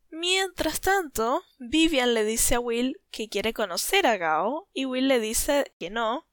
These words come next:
porque la madre no sabe nada de que ella es lesbiana. Vivian le dice que la puede presentar como una, entre comillas, amiga y ella sabe jugar bien ese papel. Will accede y la escena siguiente las muestran a las tres en la cena.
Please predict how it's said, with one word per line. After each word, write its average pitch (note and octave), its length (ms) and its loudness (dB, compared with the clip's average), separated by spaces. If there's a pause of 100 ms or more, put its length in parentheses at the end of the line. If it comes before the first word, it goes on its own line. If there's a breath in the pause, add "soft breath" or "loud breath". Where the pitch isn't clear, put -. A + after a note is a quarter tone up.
porque - 240 -4
la G3+ 140 6
madre G#3+ 440 0
no A3 120 -8
sabe A3 300 2
nada A3 360 2
de F#3 120 -2
que E3 160 -8
ella E3+ 220 -4
es F#3 100 -8
lesbiana. F#3 600 -8 (160)
Vivian B3+ 680 0
le G#3 260 -2
dice G#3 400 -2
que F#3+ 300 -2
la F#3 160 6
puede G3 280 0
presentar G3 580 -2
como F#3+ 320 -6
una, G3+ 540 -6
entre F3 320 -10
comillas, F3 640 -4
amiga F3+ 880 -6 (140)
y A3+ 220 0
ella A#3+ 460 4 (260)
sabe A3 480 4
jugar F#3+ 400 0
bien F3+ 180 -2
ese F3+ 220 -4
papel. E3 480 -8 (200)
Will C4 420 2
accede C#4 720 2 (160)
y - 100 0
la G3 120 4
escena A3+ 320 -2
siguiente C4+ 480 0
las B3 160 0
muestran F#3 500 -6
a G#3 60 0
las B3+ 200 2
tres D4+ 520 0
en C4 160 8
la B3 100 8
cena. - 480 -2